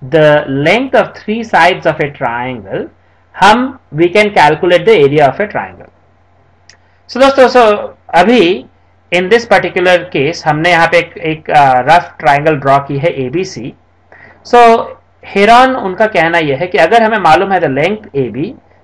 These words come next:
the length B C and length A C, we can find out the area of this particular triangle। So दोस्तों, now, so exactly formula क्या है? What is the formula?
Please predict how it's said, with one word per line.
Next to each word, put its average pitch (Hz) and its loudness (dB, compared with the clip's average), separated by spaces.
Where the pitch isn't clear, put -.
the 143 -2
length 170 -4
B 127 -4
C 117 -14
and 143 -6
length 220 -4
A 127 -8
C, 233 -10
we 190 0
can 240 4
find 175 2
out 151 2
the 202 0
area 135 -2
of 104 -6
this 143 -6
particular 135 -6
triangle। 107 -8
So - -2
दोस्तों, 262 4
now, 220 4
so 233 0
exactly 208 2
formula 180 2
क्या 127 -4
है? - -14
What 143 -4
is 190 -10
the 165 -4
formula? 214 -2